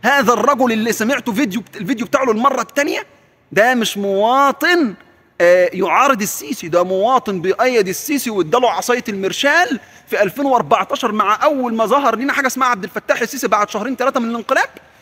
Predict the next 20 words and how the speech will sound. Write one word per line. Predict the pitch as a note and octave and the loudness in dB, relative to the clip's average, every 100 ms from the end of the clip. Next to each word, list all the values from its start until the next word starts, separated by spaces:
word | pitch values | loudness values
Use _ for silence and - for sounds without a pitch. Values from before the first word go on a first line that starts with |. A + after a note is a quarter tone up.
| _ G#3 | _ -4
اداله | E3+ C#4+ | 2 4
عصاية | B3+ A#3 C4+ C4 | 4 2 0 0
المرشال | A3+ A3 C4+ | -4 -2 2
وقال | B3 B3+ B3 | 2 2 0
له: | |
"خد | - B3+ | -2 0
العصاية | B3 G#3 C#4+ C#4 | 0 0 0 0
ديت"، | C#4 F#4 | 0 -4
ومن | A#4 A#4 E4 | -2 2 4
يومها | E4+ C#4+ | 6 4
والشعب | C4 - D4 A#3+ | 2 2 0 0
المصري | B3 C4 A#3 | 0 0 -2
كله | C4 B3+ A3+ A3 | -4 -4 -4 -4
لبس | A#3 A3 | -2 -2
العصاية. | D3+ - - G#2+ _ _ _ _ - | -4 -8 -10 -12 _ _ _ _ -10
وضع | F3+ C4 G3+ F#3+ | -4 -2 -2 -2
يوريك | G#3 F#3+ F#3+ F#3 C4 D#4 - - _ - | 0 2 2 0 -2 -4 -6 -20 _ -2
ال-، | F3 F3+ F#3 | -2 0 -4
ال-، | F#3+ | -2
ال-، | F#3 | -4